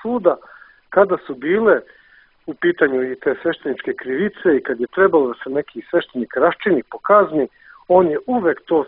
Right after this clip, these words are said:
svojim autoritetom sprečavao i davao ponovnu mogućnost za preumljenje, za ispravljanje,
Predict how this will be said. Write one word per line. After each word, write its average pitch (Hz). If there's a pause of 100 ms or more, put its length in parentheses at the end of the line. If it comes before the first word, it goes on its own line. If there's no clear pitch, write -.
svojim 147
autoritetom 127 (500)
sprečavao 156
i 127
davao 170 (400)
ponovnu 196
mogućnost 139
za 135
preumljenje, 160
za 147
ispravljanje, 143